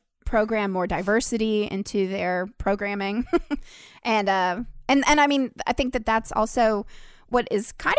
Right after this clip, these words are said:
of neat with it is that, like, some people are like, "Well, th-,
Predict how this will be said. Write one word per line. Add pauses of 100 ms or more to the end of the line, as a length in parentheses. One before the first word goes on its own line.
of
neat
with
it
is
that,
like, (240)
some
people
are
like,
"Well,
th-,